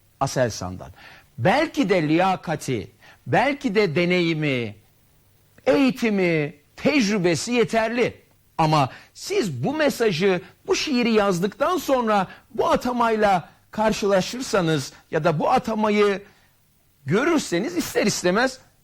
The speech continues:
iyi şiir yazmış dersiniz. Ve sonrasında da zaten diyor ki, e, Savunma Sanayi Başkanı, Sayın Cumhurbaşkanımızın teveccühü,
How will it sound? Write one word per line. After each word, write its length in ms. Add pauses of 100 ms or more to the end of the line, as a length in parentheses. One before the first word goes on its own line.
(120)
iyi 220
şiir 260
yazmış 540 (300)
dersiniz. 720 (840)
Ve 280 (140)
sonrasında 800
da 60
zaten 520 (300)
diyor 220
ki, 340 (240)
e, 500
Savunma 400
Sanayi 500
Başkanı, 560 (280)
Sayın 340
Cumhurbaşkanımızın 1080 (260)
teveccühü, 840